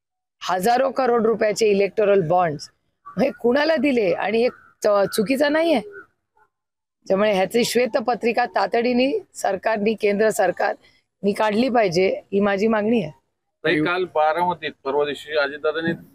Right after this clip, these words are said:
Speaker 2: दहा सभा घेतल्या काहीतरी, दिवसभर फिरत होते आणि मी बोलताना काही ठिकाणी तुमची mimicry करून <laughs> दाखवली. तुम्ही कसं रे?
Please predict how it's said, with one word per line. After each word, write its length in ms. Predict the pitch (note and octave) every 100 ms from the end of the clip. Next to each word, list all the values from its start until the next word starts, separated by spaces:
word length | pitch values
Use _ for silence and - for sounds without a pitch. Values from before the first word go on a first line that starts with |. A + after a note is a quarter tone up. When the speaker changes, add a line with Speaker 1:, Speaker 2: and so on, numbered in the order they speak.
| -
Speaker 2:
दहा 240 | C#3 F#3
सभा 300 | - E3 D3+
घेतल्या 300 | B2+ - A2+
काहीतरी, 460 | - - G#2+ A#2+ -
दिवसभर 600 | - C3 C#3+ C3+ - -
फिरत 300 | - D3 D3+
होते 240 | A#2 - A2+ - _ _ _ _ _
आणि 180 | C3 D3+
मी 260 | D#3+ E3+ E3+ - C3
बोलताना 400 | C#3 C#3+ E3+ E3+
काही 200 | E3 E3+
ठिकाणी 320 | D#3+ E3+ E3+
तुमची 300 | - D#3+ F3
mimicry 460 | E3+ F3 E3+ F#3+
करून 360 | F#3 F3 E3+ E3+
<laughs> 520 | E3 F#3 - _ _
दाखवली. 640 | - - C3+ C#3 D#3+ D3+ A#2+
तुम्ही 680 | - _ _ _ _ D#3+ F3
कसं 240 | E3 -
रे? 80 | D3+